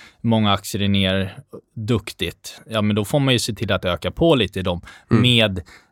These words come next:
Speaker 1: med en, en, liksom en psykologisk, eh, mindset i, i, i huvudet då, att man, att man, eh, kan tolerera att även de aktierna kanske droppar tio, femton procent till.
Speaker 2: Mm,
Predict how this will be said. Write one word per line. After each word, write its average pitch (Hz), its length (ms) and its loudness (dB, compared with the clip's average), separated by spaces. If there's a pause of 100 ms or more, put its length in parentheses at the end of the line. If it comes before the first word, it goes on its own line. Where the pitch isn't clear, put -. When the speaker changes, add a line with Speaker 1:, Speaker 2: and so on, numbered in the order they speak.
Speaker 1:
med 113 460 2
en, 110 240 0
en, 110 400 0
liksom 104 340 0
en 101 60 0
psykologisk, 127 1200 2 (500)
eh, 104 400 2 (520)
mindset 131 760 2
i, 110 460 0
i, 107 360 2
i 120 100 2
huvudet 123 460 2
då, 101 140 2
att 92 160 -2
man, 104 240 0 (380)
att 98 180 -6
man, 104 280 2
eh, 98 360 2 (280)
kan 107 280 0
tolerera 117 720 4
att 98 200 -2
även 98 300 2
de 92 240 2
aktierna 95 360 -2
kanske 98 240 -8
droppar 98 440 -4
tio, 98 280 -6
femton 95 360 -4
procent 92 320 -8
till. - 120 4
Speaker 2:
Mm, 127 160 4